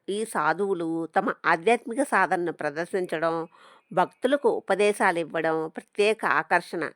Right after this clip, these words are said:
నలభై ఐదు రోజుల పాటు ప్రతి గురువు ఒక అఖాడా ఏర్పరచుకొని, అఖాడాలో పురాణాలు, ఉపనిషత్తుల గురించి చర్చలు నిర్వహిస్తూ ఉంటారు. ఈ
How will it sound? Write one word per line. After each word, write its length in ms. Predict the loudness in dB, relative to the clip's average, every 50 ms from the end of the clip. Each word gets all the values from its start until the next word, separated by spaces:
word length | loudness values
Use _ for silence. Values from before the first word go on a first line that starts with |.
| _ -4 0
నలభై 360 | 0 0 0 0 -2 0 0
ఐదు 320 | 2 2 0 -2 -4 -4
రోజుల 360 | -2 0 0 0 0 0 0
పాటు 360 | 0 0 -2 -2 -2 -4 -8 -14 _ _ _ -20 -20 -20 -20 -20 _ _ _ _
ప్రతి 560 | -4 -4 -4 -4 -6 -6 -6 -4 -6 -6 -8 _ _ _ _ _ _ _ _ _ _ _ _ _ _ _ _ _ _ _ _ _ _ _ -20 _ _ -20 -20 _ _ -20 -20 _ _ -12 -12 -12 -12 -12 -10
గురువు 640 | -6 4 10 12 12 12 12 12 12 12 12 12 10 8
ఒక 180 | 4 4 2
అఖాడా 560 | 0 0 0 -2 2 6 8 10 10 10 10 10
ఏర్పరచుకొని, 880 | 8 4 2 2 2 2 2 0 -4 -4 2 4 4 6 6 4 2 2 0 -2
అఖాడాలో 760 | 2 6 8 8 10 10 8 8 6 4 2 2 0 -2 -4 _ _ _ _ _ _ 2
పురాణాలు, 560 | 6 8 10 10 10 8 6 2 2 2 0 0
ఉపనిషత్తుల 920 | -2 -2 -4 -2 0 2 4 4 2 0 0 -4 -6 -6 -4 -4 -4 -4
గురించి 600 | -4 -2 -2 -2 0 0 0 0 0 0 0 2 0 -2
చర్చలు 300 | 0 0 0 2 2 2
నిర్వహిస్తూ 680 | 2 0 -2 -2 0 0 0 -2 -4 -6 -2 0 0
ఉంటారు. 460 | 0 0 0 0 0 0 0 -2 -6 -12 -14 -20 -20 -20 -20 -20 -20 _ -8 -4
ఈ 160 | -4 -4